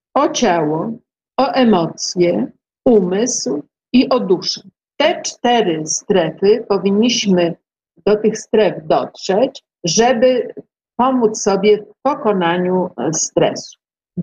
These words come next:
Jak można, e, zadbać o ciało? Tak, pierwsze. O ciało, tak, o ciało.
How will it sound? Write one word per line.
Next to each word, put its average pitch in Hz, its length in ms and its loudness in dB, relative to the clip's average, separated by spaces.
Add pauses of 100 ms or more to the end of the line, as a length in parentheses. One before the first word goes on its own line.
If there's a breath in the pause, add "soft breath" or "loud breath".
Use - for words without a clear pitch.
Jak 349 340 0
można, 233 800 0 (260)
e, 175 280 2 (260)
zadbać 214 640 0 (100)
o 220 120 2
ciało? 156 380 -2 (540)
Tak, 180 260 0 (100)
pierwsze. - 380 -2 (160)
O 285 200 0
ciało, 147 600 0
tak, 208 380 0
o 294 100 2
ciało. 175 720 0